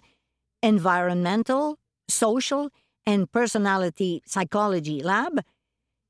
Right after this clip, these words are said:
il se penche sur vingt-deux paires de messages pour établir leur efficacité. Il cite l'exemple des sacrifices. Nous avons dit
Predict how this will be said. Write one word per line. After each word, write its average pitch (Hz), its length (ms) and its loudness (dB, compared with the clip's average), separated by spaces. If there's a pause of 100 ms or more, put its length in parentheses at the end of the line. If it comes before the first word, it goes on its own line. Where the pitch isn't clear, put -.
(280)
il 294 160 4
se - 100 0
penche 339 540 -2
sur 277 280 0 (120)
vingt-deux 214 680 2
paires 180 300 0
de 165 140 -2
messages 254 760 0 (340)
pour 285 160 2 (220)
établir 233 680 0 (100)
leur 190 260 4
efficacité. 185 760 -4 (1000)
Il 277 160 2
cite - 320 -4 (100)
l'exemple 220 640 -2
des 175 160 0
sacrifices. - 720 -8 (760)
Nous 254 160 4
avons 330 280 0
dit 359 120 0